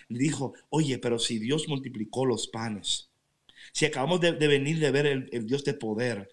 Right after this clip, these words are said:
¿por qué estamos preocupados en este momento? Y yo creo que muchas veces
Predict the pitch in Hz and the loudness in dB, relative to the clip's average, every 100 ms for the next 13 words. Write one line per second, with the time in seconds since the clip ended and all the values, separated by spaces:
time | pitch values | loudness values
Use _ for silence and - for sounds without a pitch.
0 | - - - 151 151 196 196 196 180 151 | -18 -12 0 0 2 -2 0 0 0 0
1 | 143 120 113 120 127 107 104 107 113 120 | 0 -2 -6 -4 -4 -4 -4 -6 -4 -4
2 | 101 104 104 107 123 180 208 160 170 147 | -2 -2 -2 0 0 0 0 0 0 2
3 | 147 147 147 - | 2 0 -4 -6